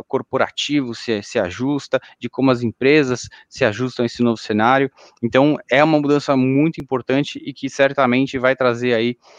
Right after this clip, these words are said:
é, muita oportunidade para as empresas se encaixarem, se posicionarem no mercado. E,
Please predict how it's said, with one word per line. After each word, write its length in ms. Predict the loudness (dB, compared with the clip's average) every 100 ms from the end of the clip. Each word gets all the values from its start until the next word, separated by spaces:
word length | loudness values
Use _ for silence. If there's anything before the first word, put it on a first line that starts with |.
| -20 _
é, 720 | 0 4 4 4 6 4 2 -2
muita 420 | 0 2 2 0
oportunidade 680 | -4 -8 -4 -4 0 -2 0
para 140 | -4
as 100 | -2
empresas 440 | -4 -4 -4 -8 -14
se 200 | -14 -4
encaixarem, 720 | -4 -2 -4 -2 0 2 0
se 140 | -6 -12
posicionarem 720 | -12 -10 -4 0 2 2 -2 _ _ _ -8
no 120 | 0 2
mercado. 540 | 2 2 0 0 -2 _ _ _ -4
E, 220 | 2 2